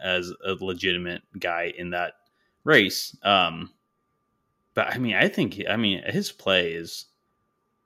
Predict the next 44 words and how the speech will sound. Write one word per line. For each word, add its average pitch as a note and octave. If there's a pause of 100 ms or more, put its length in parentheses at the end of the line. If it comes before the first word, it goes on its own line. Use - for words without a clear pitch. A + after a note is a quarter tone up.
(800)
I C#3+
mean, F#2
I'll A#2
take F2
Fox, -
like, F2
you A2
know, F#2 (600)
I E3
think C3+
he's F#2
one F#2+
of F2
the F2+
better F2
guards F2
in F2
the E2+
league, F2+
and F2+
I F2+
think F#2+
he's F#2
just F2+
being F2+
overshadowed F2
right F2
now F2
just F2
'cause F#2
the F2+
Kings F#2
haven't F2+
accomplished F2 (440)
what, F#2+
um, E2+ (340)
you A#2
know, G2+
you F#2+
see G#2
those F#2
other F#2
star F2
players, E2+